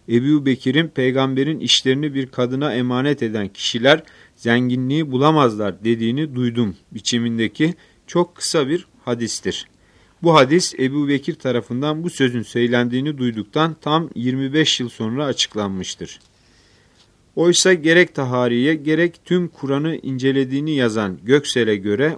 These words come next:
Kur'an'da kadını toplum içinde çalışmaktan alıkoyan tek bir satır bile yoktur. Nisa suresi altıncı ayete göre kadın çalışabilir, kazanabilir, varis olur, mal ve mülk edinebilir, tasarrufunu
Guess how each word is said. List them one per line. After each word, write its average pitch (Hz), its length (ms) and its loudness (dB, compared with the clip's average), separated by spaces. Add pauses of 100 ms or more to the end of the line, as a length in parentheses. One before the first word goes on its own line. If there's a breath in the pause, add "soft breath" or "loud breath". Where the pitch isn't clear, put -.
Kur'an'da 135 640 -2
kadını 143 380 -4
toplum 156 400 -4
içinde 123 340 -4
çalışmaktan 123 840 -4
alıkoyan 135 540 0
tek 160 360 -4
bir 117 80 -2
satır 135 460 -4
bile 139 180 -4
yoktur. 113 540 -2 (720 soft breath)
Nisa 151 460 4
suresi 131 600 0 (100)
altıncı 139 580 0
ayete 123 440 2
göre 135 280 0
kadın 143 380 -2
çalışabilir, 120 920 -2
kazanabilir, 117 800 0 (220)
varis 120 420 0
olur, 131 340 -4 (400 soft breath)
mal 143 340 6
ve 113 100 2
mülk 147 340 -4
edinebilir, 113 760 -2 (140)
tasarrufunu 127 840 -2